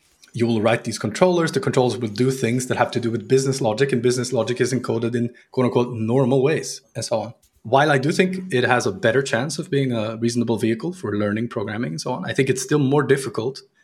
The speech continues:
to wrap your head around than my experience, which I had. So back in two thousand one, I don't know that there was any framework for anything. The closest I had to a framework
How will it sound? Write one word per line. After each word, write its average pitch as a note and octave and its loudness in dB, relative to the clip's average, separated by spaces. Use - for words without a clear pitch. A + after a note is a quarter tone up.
to A#2+ 2
wrap B2+ 4
your A2+ 0
head E3+ 2
around A2+ -6
than C3+ 4
my C3 2
experience, - -4
which B2 2
I D3+ 4
had. B2 -4
So C#3+ 4
back D3 4
in C#3 0
two D#3 -4
thousand B2+ 2
one, C3+ 0
I G3+ 4
don't C#3+ 2
know C#3 2
that D3 0
there D3 2
was F3+ 4
any B2 0
framework A2+ -2
for A2+ 0
anything. - 0
The B2 2
closest F#3 2
I C#3+ 6
had C#3 0
to B2+ -2
a - -2
framework D3 -2